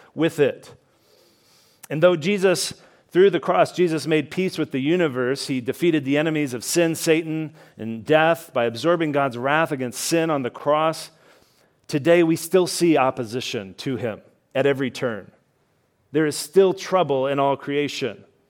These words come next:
But through the cross, Jesus has inaugurated the new creation. Jesus has made a way for us to be reconciled and has, in fact, reconciled us.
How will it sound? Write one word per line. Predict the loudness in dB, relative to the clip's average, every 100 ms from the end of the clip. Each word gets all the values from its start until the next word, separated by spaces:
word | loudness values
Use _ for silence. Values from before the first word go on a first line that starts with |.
| _ _ _ _ _ _ _
But | -8 -4 -4 -8 -14 -20 _
through | _ 0 2 2 0
the | -4
cross, | -2 2 2 2 -4 -8
Jesus | -6 -2 -2 0 0 0 -6 -12 -20 _
has | -2 -2 -2
inaugurated | 0 0 0 -4 -6 -6 -8 -10 -18 _ _ _ _ _ _
the | -10 -6
new | -4 -6
creation. | -8 -14 -14 -18 -20 -20 -14
Jesus | -6 -4 -2 -2 -2
has | -4 0 2 2 -2 -6
made | -4 -2
a | -2
way | 0 2 2 -2 -8 -14 _ _
for | -6 -4
us | -2 -4 -10
to | -12
be | -10 -10 -12 -16 _
reconciled | -8 -8 -8 -12 -12 -12 -8
and | -6 -2
has, | -2 -2
in | -6
fact, | -6 -6 -6 -14 _ _
reconciled | -12 -12 -12 -16 -16 -20 -20 -20 _ _ _
us. | -18 -18 -20 -20